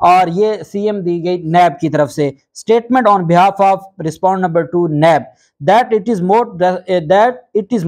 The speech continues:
most respectfully submitted on behalf of respond number two that it will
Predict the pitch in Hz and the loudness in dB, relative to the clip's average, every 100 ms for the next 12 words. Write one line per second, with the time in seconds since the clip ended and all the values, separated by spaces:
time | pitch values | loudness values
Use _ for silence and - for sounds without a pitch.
0 | 180 240 233 170 180 180 247 254 - 220 | 2 2 0 -2 -2 0 -4 -4 -2 -2
1 | 214 185 190 180 196 226 180 156 165 190 | -2 -2 -2 -2 0 2 2 2 2 2
2 | 196 165 - 175 170 165 165 - 240 156 | 0 -2 -4 -4 -2 0 0 0 0 0
3 | - _ _ 143 190 226 226 _ 277 262 | -8 _ _ 2 4 2 -2 _ -4 -4
4 | - 160 214 247 | -6 -2 0 -2